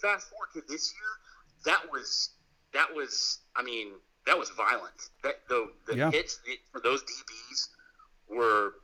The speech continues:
Speaker 1: coming at their feet. Like, I, that was, that was, and, and there weren't just one of them. It was, they were stacking them up three, four.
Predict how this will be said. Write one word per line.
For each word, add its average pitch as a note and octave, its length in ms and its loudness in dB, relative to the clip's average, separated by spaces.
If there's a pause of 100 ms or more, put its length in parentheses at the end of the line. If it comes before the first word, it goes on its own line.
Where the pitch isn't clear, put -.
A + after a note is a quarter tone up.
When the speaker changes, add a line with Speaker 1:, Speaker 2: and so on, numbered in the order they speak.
(100)
Speaker 1:
coming B2+ 240 0
at - 80 -4
their A#2+ 140 4
feet. B2 400 -10
Like, A2 300 2
I, B2+ 140 8 (220)
that D3+ 220 4 (120)
was, G#2+ 520 -2 (580)
that E3 120 4
was, C#3 400 -4
and, C3 120 -8 (200)
and A2+ 100 -14 (180)
there B2+ 100 4
weren't E3 240 2 (120)
just A2 220 -4
one D3+ 120 4
of G2 120 4
them. F#2 260 -12
It C3+ 60 2
was, A2+ 300 -2
they C#3 80 2
were D3 100 0
stacking B2 400 2
them A#2 60 0
up A#2+ 220 2
three, B2 180 -4 (100)
four. A#2 320 0